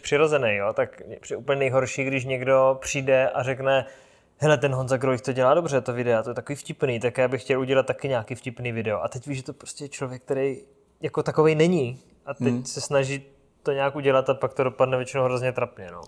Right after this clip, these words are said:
Speaker 2: No, a nebo nejenom video, ale vy jste měli super kampaň, eh, taky mě udělejte takovou, ale to se musí šít tomu politikovi na míru.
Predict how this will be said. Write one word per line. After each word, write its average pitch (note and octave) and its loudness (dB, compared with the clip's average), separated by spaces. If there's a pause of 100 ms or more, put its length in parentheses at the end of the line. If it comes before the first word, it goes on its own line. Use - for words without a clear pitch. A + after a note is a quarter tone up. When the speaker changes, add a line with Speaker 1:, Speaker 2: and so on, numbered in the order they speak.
Speaker 2:
No, A2+ -4
a C3+ -4
nebo B2 0
nejenom C#3 0
video, B2 4
ale B2+ 6
vy B2 -2
jste - -2
měli C#3 0
super - -4
kampaň, C3 -4 (260)
eh, G#3+ -12 (440)
taky - 0
mě C#3+ 2
udělejte B2 2
takovou, G2 -2
ale A2 0
to A2+ -6
se - -2
musí B2+ -2
šít - -6
tomu B2+ -4
politikovi B2 0
na B2+ -2
míru. A#2+ 0